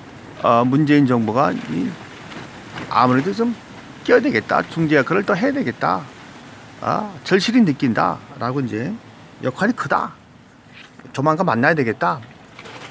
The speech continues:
삼 일절 지나고 만나야 되겠다. 삼 일 지났으니까. 아, 이제 이렇게 되는 거죠. 어.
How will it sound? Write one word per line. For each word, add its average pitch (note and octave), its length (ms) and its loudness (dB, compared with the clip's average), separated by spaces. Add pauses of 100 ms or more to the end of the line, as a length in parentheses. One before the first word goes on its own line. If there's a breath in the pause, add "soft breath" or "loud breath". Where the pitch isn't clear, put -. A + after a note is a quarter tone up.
(220)
삼 F3 200 -6
일절 F#3 240 0
지나고 A#2+ 340 0
만나야 B2+ 280 0
되겠다. C#3+ 480 -4 (220)
삼 B2 180 -8
일 C3 80 -6
지났으니까. A#2 840 -6
아, F2 340 -12 (800 loud breath)
이제 G2+ 100 -6
이렇게 C3 240 -2
되는 C3 320 -2
거죠. - 240 -10 (600)
어. - 260 -18